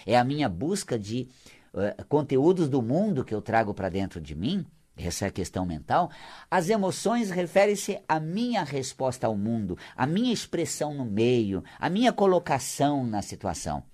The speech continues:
E aí eu vou buscando realmente conteúdos na minha essência, na minha alma, e regulando minhas emoções. Buscando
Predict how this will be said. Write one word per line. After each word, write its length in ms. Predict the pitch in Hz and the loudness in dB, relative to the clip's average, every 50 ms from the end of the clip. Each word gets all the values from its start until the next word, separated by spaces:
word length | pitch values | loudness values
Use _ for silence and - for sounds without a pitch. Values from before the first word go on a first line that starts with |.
| _ - | _ -4
E 140 | - 113 120 | 4 6 6
aí 420 | 107 104 98 104 120 147 208 233 - - - - - | 6 6 6 6 6 6 4 2 -2 -8 -18 -8 0
eu 140 | 120 120 117 | 2 2 2
vou 160 | 98 120 113 | 2 0 0
buscando 520 | 101 110 101 - - 117 113 113 107 101 | -2 -4 -8 -6 -4 -2 -2 -2 -4 -4
realmente 580 | 90 85 98 90 85 82 87 101 113 110 - - | -6 -4 -4 -4 -4 -4 -4 -4 -4 -4 -6 -8
conteúdos 440 | - 104 101 - 98 95 98 87 87 | -8 -8 -6 -4 -4 -4 -4 -4 -4
na 120 | 92 92 | -4 -4
minha 160 | 90 92 85 | -2 -2 -4
essência, 400 | 80 - - 131 160 165 - - | -6 -4 -6 -6 -6 -4 -8 -8
na 100 | 95 90 | -8 -6
minha 260 | 85 90 90 85 78 85 | -6 -4 -4 -4 -2 2
alma, 340 | 110 147 170 170 135 - - - - - | 2 4 4 2 0 -4 -6 -14 -10 -2
e 160 | 135 147 170 170 | 2 2 2 2
regulando 720 | 151 - 156 196 190 208 185 160 170 220 240 233 185 139 | 2 2 0 2 2 2 4 6 6 6 4 4 2 0
minhas 280 | 107 104 98 90 82 87 | 0 0 0 -2 -2 -2
emoções. 600 | 90 85 82 - - - 80 67 64 - - - _ - - - - - _ - - | -2 -2 -2 -4 -4 -4 -4 -4 -6 -8 -12 -16 _ -20 -20 -20 -20 -20 _ -10 -2
Buscando 540 | 104 120 123 - - 123 120 113 110 107 - | 0 0 0 2 2 2 2 2 2 -2 -4